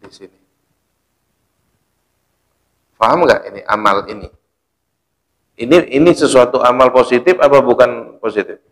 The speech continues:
Jadi ketika, ketika misal meninggal daerahnya daerah mana lah itu, A atau B atau mana, kayak Belawan atau mana.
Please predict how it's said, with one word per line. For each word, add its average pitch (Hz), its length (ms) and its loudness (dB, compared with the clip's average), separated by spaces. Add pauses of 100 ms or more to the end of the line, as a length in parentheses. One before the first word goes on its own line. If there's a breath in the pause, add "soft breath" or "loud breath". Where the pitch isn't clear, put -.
(380)
Jadi 151 240 4
ketika, 170 640 0
ketika 165 480 -2
misal 147 640 0
meninggal 143 480 -2
daerahnya 135 720 2
daerah 123 480 2
mana 117 400 2
lah 135 160 2
itu, 113 320 -4
A 117 240 0
atau 107 240 -2
B 120 160 -6
atau 113 320 -2 (160)
mana, 101 240 -8
kayak 110 160 -10
Belawan 101 480 -2
atau 101 160 -12
mana. 101 320 -12